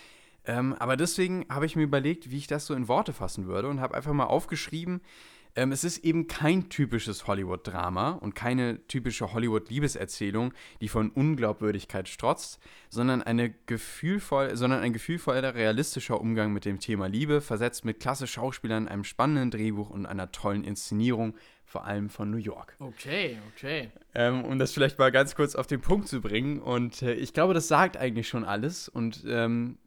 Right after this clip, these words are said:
Speaker 1: vor allem, was die schauspielerische Leistung angeht, war ich hier wirklich überrascht. Ähm, aber auch danach habe ich mich nochmal mit diesem Film beschäftigt und darüber gelesen. Und was ich wirklich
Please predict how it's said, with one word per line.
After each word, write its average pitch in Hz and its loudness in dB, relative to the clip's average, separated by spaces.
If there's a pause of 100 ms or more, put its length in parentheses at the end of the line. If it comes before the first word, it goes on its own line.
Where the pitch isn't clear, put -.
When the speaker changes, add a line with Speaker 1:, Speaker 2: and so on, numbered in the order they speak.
(120)
Speaker 1:
vor - 0
allem, 165 6 (120)
was 131 0
die 123 -6
schauspielerische 127 0
Leistung 113 2
angeht, 98 -4
war 95 0
ich 95 -6
hier 98 -4
wirklich 101 -4
überrascht. 95 -6 (580)
Ähm, 113 0
aber 131 2
auch 220 6
danach 160 -2
habe 143 -2
ich - -4
mich 139 -4
nochmal 131 -2
mit 131 -4
diesem 123 -8
Film 127 0
beschäftigt 147 -2
und 120 -4
darüber 113 0
gelesen. 156 -2 (400)
Und 123 -2
was 127 0
ich 123 -6
wirklich 190 -2